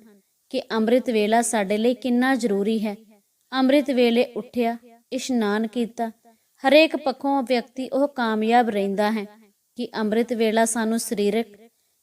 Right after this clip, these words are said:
ਮਾਨਸਿਕ ਅਤੇ ਆਰਥਿਕ ਪੱਖੋਂ ਕਾਮਯਾਬ ਬਣਾ ਕੇ ਰੱਖਦਾ ਹੈ। ਪਰ ਅਸੀਂ ਸਹੁੰ ਖਾਧੀ ਹੋਈ ਹੈ ਕਿ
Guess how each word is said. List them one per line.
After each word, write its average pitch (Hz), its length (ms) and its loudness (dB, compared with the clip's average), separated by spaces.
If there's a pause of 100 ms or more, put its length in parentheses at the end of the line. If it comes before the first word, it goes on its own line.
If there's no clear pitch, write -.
(120)
ਮਾਨਸਿਕ 247 520 2 (440)
ਅਤੇ 302 260 0
ਆਰਥਿਕ 262 440 4
ਪੱਖੋਂ 262 360 -4
ਕਾਮਯਾਬ 233 560 0
ਬਣਾ 247 280 0
ਕੇ 254 220 0
ਰੱਖਦਾ 220 460 -2
ਹੈ। 226 140 -4 (600)
ਪਰ 233 200 0 (120)
ਅਸੀਂ 247 220 0
ਸਹੁੰ 254 320 -2
ਖਾਧੀ 226 420 0
ਹੋਈ 214 240 0
ਹੈ 208 160 -4 (520)
ਕਿ 311 100 0